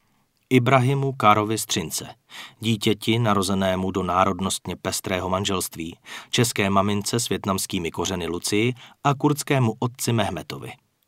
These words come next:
Seznámili se v detenčním zařízení ve Vyšných Lhotách, když Mehmet prchal před tureckou perzekucí přes Česko do Německa za svým otcem.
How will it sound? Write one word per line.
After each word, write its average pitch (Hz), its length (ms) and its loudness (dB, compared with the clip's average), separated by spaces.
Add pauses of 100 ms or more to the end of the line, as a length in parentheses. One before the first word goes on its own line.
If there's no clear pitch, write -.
(140)
Seznámili 110 640 6
se 131 160 0
v 117 60 -4
detenčním 104 560 0
zařízení 98 640 0
ve 95 120 -2
Vyšných 98 440 -2
Lhotách, 90 680 0
když - 240 -4
Mehmet 101 420 -2
prchal 101 360 -2
před - 260 -6
tureckou 101 460 -2
perzekucí 98 680 -4 (340)
přes - 220 2
Česko 131 360 2
do 101 100 2
Německa 110 440 0
za 98 100 -2
svým 98 280 -2
otcem. - 460 -12